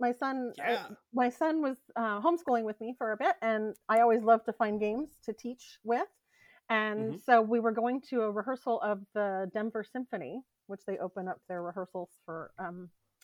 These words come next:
Speaker 1: educational purposes, which is
Speaker 2: That's awesome.
Speaker 1: fantastic. And, uh, and I was so excited.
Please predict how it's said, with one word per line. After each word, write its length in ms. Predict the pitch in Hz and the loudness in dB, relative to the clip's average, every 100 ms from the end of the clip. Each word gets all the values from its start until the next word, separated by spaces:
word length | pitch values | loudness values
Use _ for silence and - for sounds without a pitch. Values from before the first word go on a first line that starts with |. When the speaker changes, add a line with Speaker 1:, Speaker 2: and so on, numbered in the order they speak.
| _ _ _ _ | _ _ _ _
Speaker 1:
educational 580 | 208 214 240 214 214 196 | -2 0 -2 0 0 -2
purposes, 440 | 226 185 190 269 440 | -2 -4 -4 -2 0
which 180 | 311 240 | 0 -2
is 140 | 202 - | -6 -4
Speaker 2:
That's 180 | 196 | -4
awesome. 400 | 226 190 196 107 | -4 -4 -4 -4
Speaker 1:
fantastic. 160 | 302 427 - _ - - - - _ | -4 -4 -10 _ -20 -20 -20 -20 _
And, 400 | 269 294 277 277 | 0 2 2 2
uh, 180 | 277 269 | 4 4
and 100 | 269 | 4
I 40 | 294 | 2
was 100 | 294 | 2
so 100 | 381 | -2
excited. 260 | - 381 | 4 4